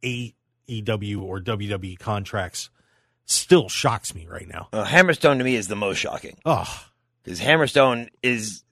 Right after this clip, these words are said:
Speaker 2: like what he, he, he, he is, you know, he's in the same ballpark a-, as Wardlow or Brian Cage. He's that kind of guy.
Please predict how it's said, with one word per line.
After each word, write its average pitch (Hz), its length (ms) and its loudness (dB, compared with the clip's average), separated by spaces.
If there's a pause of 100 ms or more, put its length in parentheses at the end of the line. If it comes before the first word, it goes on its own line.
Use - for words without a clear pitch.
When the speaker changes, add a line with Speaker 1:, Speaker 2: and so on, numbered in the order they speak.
(140)
Speaker 2:
like 120 220 0
what 120 260 -2 (280)
he, 131 260 -6
he, 135 420 -2
he, 165 280 4
he 156 260 6
is, 135 180 2
you 170 100 6
know, 135 220 6 (560)
he's 156 140 4
in 165 60 0
the 160 80 2
same 147 360 6
ballpark 139 520 8
a-, 131 200 0
as 113 160 0
Wardlow 123 560 4
or 110 240 -2
Brian 117 320 -2
Cage. 117 400 -2
He's 117 160 -2
that 123 180 2
kind 117 180 0
of 95 60 -8
guy. 92 300 -8